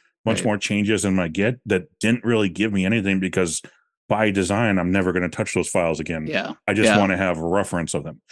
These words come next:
Speaker 1: Now, I, I can't tell you for sure how I really actually think about whether it should have upgraded those or not.
Speaker 2: <laughs> Sure.
Speaker 1: But I do know that my risk brain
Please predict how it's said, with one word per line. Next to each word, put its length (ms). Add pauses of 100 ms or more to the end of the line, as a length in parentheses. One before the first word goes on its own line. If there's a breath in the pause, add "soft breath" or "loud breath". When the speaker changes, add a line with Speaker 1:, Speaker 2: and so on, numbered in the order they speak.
(160 loud breath)
Speaker 1:
Now, 280 (320)
I, 160 (120)
I 100
can't 500
tell 160
you 160
for 200
sure 440
how 200
I 60
really 380
actually 340
think 200
about 180
whether 180
it 100
should 100
have 80 (120)
upgraded 260
those 180
or 80
not. 280 (120)
Speaker 2:
<laughs> 80
Sure. 340
Speaker 1:
But 120
I 80
do 220
know 280
that 260
my 160
risk 480
brain 520